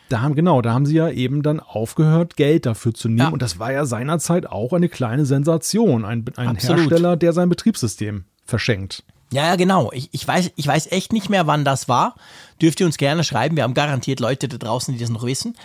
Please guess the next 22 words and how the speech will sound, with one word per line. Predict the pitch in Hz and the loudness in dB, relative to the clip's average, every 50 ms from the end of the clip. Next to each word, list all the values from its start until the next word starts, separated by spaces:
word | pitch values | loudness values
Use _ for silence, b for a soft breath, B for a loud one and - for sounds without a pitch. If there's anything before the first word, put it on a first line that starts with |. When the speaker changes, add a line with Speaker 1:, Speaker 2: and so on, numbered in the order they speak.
| B B B B B | B B B B B
Speaker 2:
Und | B 165 | B -2
ich | 143 127 - | -2 0 0
wei-, | 147 170 - - | 0 0 0 -2
ich, | - 151 - - | -8 -8 -6 -6
ich | 175 151 - - | -8 -6 -4 -2
erinnere | 170 156 180 214 226 247 220 226 | 0 2 4 4 4 6 6 4
mich | 214 170 - | 4 4 2
sogar | - - 170 170 170 | 2 0 2 2 2
noch | 156 151 139 | 2 0 0
an | - - 139 | -2 -2 -2
die | 123 120 | -2 -4
Keynote, | - - - 214 233 208 117 101 92 - - | -4 -2 0 0 2 2 0 0 -4 -6 -6
wo | - 120 | -4 -2
das | 127 117 - | -2 -2 -2
quasi, | - 151 135 120 117 120 | 0 0 0 0 0 -4
ich, | - - - - 143 | -6 -6 -8 -8 -8
ich | - - - | -10 -8 -4
glaub, | - - 151 - - | -2 -2 -2 -2 -2
das | 180 147 - | -2 -2 0
war | 139 123 143 | 2 2 2
sogar | 147 147 143 127 127 110 | 2 0 0 0 0 0
eine, | 139 151 147 139 131 120 | 2 2 2 2 2 0